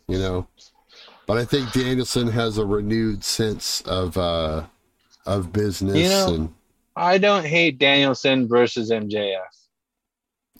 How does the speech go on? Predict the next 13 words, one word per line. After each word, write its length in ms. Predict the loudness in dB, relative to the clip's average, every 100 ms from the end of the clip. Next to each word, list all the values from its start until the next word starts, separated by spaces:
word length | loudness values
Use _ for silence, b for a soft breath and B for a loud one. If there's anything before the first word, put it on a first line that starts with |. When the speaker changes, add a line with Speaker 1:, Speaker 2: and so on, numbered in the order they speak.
| _ _ _ _ _ _ -8
Speaker 1:
See, 180 | -2 0
there 160 | 0
you 100 | 0 0
go. 160 | 2
Speaker 2:
'Cause 220 | 4 2
Speaker 1:
That's 20 | 0
as 140 | 0
well. 220 | 0 0
Okay, 340 | -2 0 -2 -2 -10 B B
so 180 | -2 0
this 240 | 0 -2
tournament 500 | 0 0 0 -2 -4
final 720 | -2 0 0 0 0 0 -2